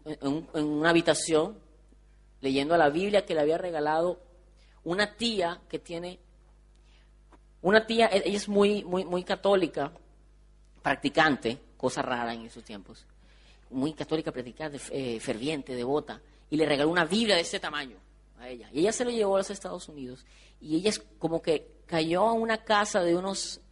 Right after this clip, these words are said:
hermanos en la fe, eh, y ella veía y la llevaban a la iglesia, y ella misma escuchaba, y ella hacía como los cristianos de Berea, sin ser cristiana, y escudriñaba las Escrituras para ver qué es lo que le enseñaban.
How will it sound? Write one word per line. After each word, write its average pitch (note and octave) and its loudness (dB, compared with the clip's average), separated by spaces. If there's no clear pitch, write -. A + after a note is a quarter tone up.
hermanos D#3 0
en D3 -4
la C#3+ -4
fe, B2 -6
eh, B2 -14
y C#3 -14
ella F3 -2
veía F3+ -2
y E3 -2
la D#3 -2
llevaban C#3+ 0
a D3 -4
la D3 -2
iglesia, C#3+ -4
y B2+ -8
ella G3 -10
misma G#3 -12
escuchaba, F3+ -6
y D3+ -6
ella F3 -4
hacía F3+ -6
como F3+ -6
los D#3 -4
cristianos E3 -8
de E3 4
Berea, C#3+ 6
sin C3 -2
ser D3 -2
cristiana, B2 -10
y E3 -2
escudriñaba D3+ -4
las B2+ -14
Escrituras - -12
para A#2 -10
ver C#3 -4
qué D#3 -8
es C#3+ -14
lo D3 -18
que C#3+ -18
le B2+ -18
enseñaban. B2 -20